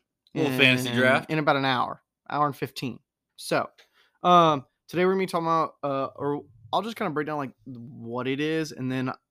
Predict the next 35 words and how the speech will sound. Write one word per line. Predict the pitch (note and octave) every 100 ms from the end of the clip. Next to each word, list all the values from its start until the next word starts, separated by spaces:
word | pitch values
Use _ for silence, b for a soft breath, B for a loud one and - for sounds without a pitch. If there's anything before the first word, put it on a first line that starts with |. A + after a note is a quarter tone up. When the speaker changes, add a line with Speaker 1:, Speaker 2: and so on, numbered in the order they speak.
| -
Speaker 2:
you'll | C3+ C#3
kinda | C3+ D3+ C3+
pick | A#2 C#3 C#3
up | C3 C#3
on | C3+
it, | C3
like, | B2+ B2
as | - B2+
we | B2
go | B2
through | B2 B2+ B2
it. |
Sean | - E3
already | F#3 F#3+
has | E3
his | B2 G#2+
stuff. | - E3 E3+ _ _ _ _ _
I'm | - D3
just | D3
gonna | D3
go | C3
first | A2+ C#3+ C#3+ C#3+ _
because | - C3 B2+
I | B2
just | A#2
wanna | C#3 B2+
make | B2
sure | - A#2+
we're | A#2+ A#2+
on | A#2
the |
same | A2+ A#2 A2
page. | C3+ C#3 C#3 _ _ _ _ _ -
Um, | C#3+ C#3 C3+ B2+ A#2+ A#2+ _ _ _ _ _ _ -
so, | - F3+ -